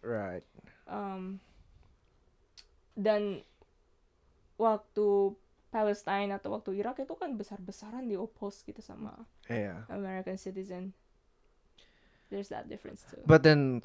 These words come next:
Speaker 1: mm, yeah, I think kalau Amerika susah ya. Amerika kan dekat sama Israel kan. It's
Speaker 2: Mm.
Speaker 1: always close. Israel is a good, uh, customer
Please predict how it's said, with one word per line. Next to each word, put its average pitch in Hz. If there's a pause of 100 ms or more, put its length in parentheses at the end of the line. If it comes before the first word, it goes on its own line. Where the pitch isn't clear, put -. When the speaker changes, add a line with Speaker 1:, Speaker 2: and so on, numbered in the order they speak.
(140)
Speaker 1:
mm, 117 (640)
yeah, 151
I 151
think 220 (480)
kalau 127
Amerika 127
susah 131
ya. 107
Amerika 113
kan 160
dekat 107
sama 101
Israel 90
kan. - (640)
It's 101
Speaker 2:
Mm. 92
Speaker 1:
always 101
close. - (160)
Israel 107 (240)
is 117
a 107
good, 120 (880)
uh, -
customer 117